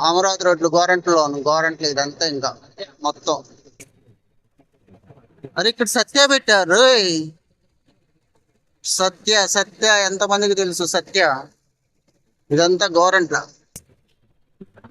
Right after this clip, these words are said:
వెంకటేశ్వర స్వామి గుడి ఫేమస్. గోరంట్ల వెంకటేశ్వర స్వామి టెంపుల్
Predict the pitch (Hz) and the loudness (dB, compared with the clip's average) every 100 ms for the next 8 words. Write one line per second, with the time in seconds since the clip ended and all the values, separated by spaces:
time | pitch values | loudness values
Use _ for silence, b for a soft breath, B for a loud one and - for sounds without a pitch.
0 | _ _ _ - - 196 208 220 247 226 | _ _ _ -20 -10 -2 -2 0 -4 -2
1 | 226 196 180 196 196 - 185 190 226 214 | 0 2 2 0 -8 -4 0 0 0 -4
2 | 180 175 190 196 190 190 202 185 190 202 | 0 2 4 2 0 2 2 2 0 -2
3 | 190 196 175 180 170 196 | 0 -2 -2 -2 -2 -2